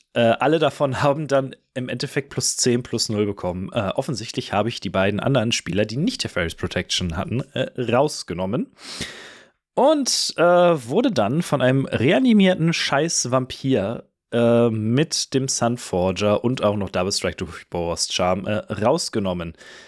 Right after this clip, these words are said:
Durch den Boros Charm, das wusste ich in dem, zu dem Zeitpunkt nicht, ähm, äh, wäre das egal gewesen, wie viel ich Leben noch gehabt hätte. Aber witzigerweise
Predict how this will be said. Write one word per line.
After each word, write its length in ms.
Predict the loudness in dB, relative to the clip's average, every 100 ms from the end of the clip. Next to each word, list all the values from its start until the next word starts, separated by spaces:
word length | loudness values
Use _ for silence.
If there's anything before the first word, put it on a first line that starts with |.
| -8 -2
Durch 120 | 0
den 120 | 2
Boros 340 | 2 2 0 0
Charm, 240 | 0 0
das 160 | -2 -4
wusste 200 | -2 -2
ich 80 |
in 100 | 0
dem, 200 | 0 0
zu 120 | 0 0
dem 180 | 0
Zeitpunkt 460 | 0 0 0 -2 -4
nicht, 380 | -4 -6 -10 -2
ähm, 460 | 0 2 0 -8 _ _ _ _ _ _ _ _ _ _ _ _ _ -20 -18 -20 _
äh, 300 | 0 4 4 2 _
wäre 280 | 0 2 2
das 120 | 0
egal 340 | -2 0 2
gewesen, 300 | 2 0 0
wie 40 | -2
viel 160 | -2
ich 100 | 0
Leben 200 | 0 2
noch 180 | 0 0
gehabt 360 | 0 0 -2 -2
hätte. 280 | 0 -2 -4 -10 -20 -20 -20 _ -2
Aber 240 | 2 2
witzigerweise 1000 | 0 -2 0 0 0 -2 2 2 2